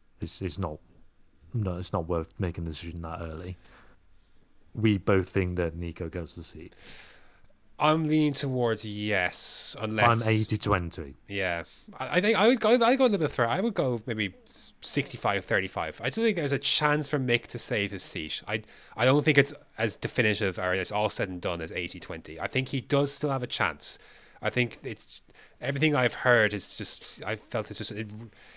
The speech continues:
Speaker 2: invigorated that belief that he could possibly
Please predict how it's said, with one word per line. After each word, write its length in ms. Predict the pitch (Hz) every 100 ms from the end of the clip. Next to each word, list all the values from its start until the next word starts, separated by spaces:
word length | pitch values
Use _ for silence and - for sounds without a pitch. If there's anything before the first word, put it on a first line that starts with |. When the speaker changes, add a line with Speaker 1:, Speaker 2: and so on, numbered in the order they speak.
| - -
Speaker 2:
invigorated 840 | 143 127 120 143 147 127 120 120 -
that 240 | 113 101
belief 360 | - 104 98 - 117
that 200 | 110 107 - -
he 220 | - 135
could 600 | - - 160 135 90 - - - - _ _ _
possibly 640 | - 98 - 101 95 82